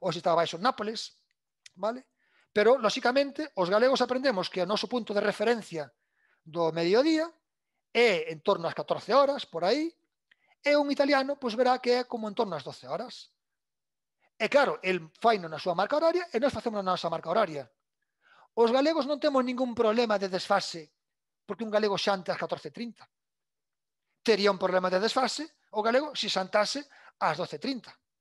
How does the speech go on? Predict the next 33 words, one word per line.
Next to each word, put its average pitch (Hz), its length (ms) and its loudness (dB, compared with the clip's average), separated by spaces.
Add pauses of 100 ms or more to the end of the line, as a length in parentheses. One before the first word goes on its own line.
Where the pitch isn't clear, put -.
(1700)
Claro, 254 240 4
algún 262 240 2
di, 226 200 0
"Oye, 196 280 0
pois, 170 320 -8 (480)
pois 196 120 -6
cambiamos 220 360 0
o 139 60 -10
fuso." - 300 -4 (840)
Cambiamos 147 360 -10
o - 20 -6
fuso 339 320 -2
porque 165 320 -6
así - 180 -14
temos 196 240 -4
un 240 80 -8
número 220 220 -4
coordinado. 156 560 -4 (800)
Pero 262 140 4
que 285 120 0
pasa 269 300 2
se 247 80 -6
cambiamos 208 400 -2
o 160 60 -10
fuso? - 340 -16 (880)
Como 165 160 -10
lles 170 160 -6
dixen 214 240 -2
antes, 240 280 0
xa 175 120 -2
poden 170 240 -6
a-, 165 160 -6
adiviñar 208 560 -4